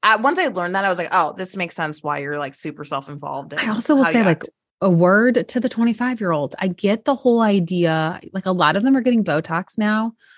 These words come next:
Speaker 2: I learned this 'cause they wanna preserve the way they look right now. Let me tell you, you're gonna look like that till you're about thirty. Well, really, I mean, unless you have a kid, 'cause they really will change <laughs> the appearance of your skin. But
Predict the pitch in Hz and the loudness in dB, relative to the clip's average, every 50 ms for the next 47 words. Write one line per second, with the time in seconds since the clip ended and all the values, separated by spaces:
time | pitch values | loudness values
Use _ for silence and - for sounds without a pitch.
0 | _ _ _ _ _ - 180 180 202 202 196 175 156 - - - - - - 196 | _ _ _ _ _ -4 0 2 4 4 6 4 4 2 -2 -6 -10 -8 -4 -2
1 | 175 185 180 185 175 - - 190 180 170 165 180 170 170 185 190 190 - 208 175 | 2 2 4 4 2 0 -2 -2 -2 -2 0 2 2 4 2 2 0 0 0 2
2 | 175 170 165 170 165 156 151 147 151 - - 160 156 - - 160 156 156 170 190 | 2 2 2 2 0 0 0 -2 -4 -4 -4 -4 -4 -4 -4 -4 -2 -2 -4 -4
3 | - _ _ _ _ _ _ _ _ - 220 - 208 226 202 - 160 110 - - | -6 _ _ _ _ _ _ _ _ -4 -2 0 0 0 0 0 -2 -4 -4 -6
4 | - - - 202 202 226 247 330 381 392 285 214 214 214 - - 254 247 - 254 | -8 -10 -4 -2 0 2 4 6 6 6 6 4 2 0 0 0 -2 0 0 -2
5 | 240 - - - 220 202 190 190 196 180 170 156 - - _ _ _ _ - 156 | -4 -4 -4 -4 -4 -4 -2 -2 -2 -2 -2 -2 -4 -6 _ _ _ _ -6 -4
6 | 143 127 - 107 80 - - - - 226 294 302 - 202 - 302 - - - _ | -4 -4 -4 -6 -8 -8 -8 -2 2 4 4 4 6 4 4 4 4 2 -2 _
7 | _ - 175 175 170 165 160 156 151 - - 147 131 - - - 98 - - - | _ -4 -2 0 0 2 0 0 -2 -4 -6 -8 -8 -8 -10 -12 -12 -8 -6 -6
8 | 151 156 165 151 151 147 - - 165 156 156 156 151 139 135 - - - - 175 | -4 0 2 2 2 2 0 -2 -2 0 0 0 -2 -2 -4 -8 -10 -10 -10 -10
9 | - - - - - - 247 - - 208 196 175 196 170 - - - 170 180 165 | -10 -12 -14 -6 0 2 2 4 4 4 4 4 4 2 2 0 0 2 2 2
10 | 151 151 - - - - - - - 131 113 - - - - - - - - _ | 2 2 0 -4 -6 -6 -6 -6 -6 -6 -6 -6 -8 -12 -16 -18 -18 -20 -6 _
11 | - 254 254 233 226 - | 2 4 6 4 4 2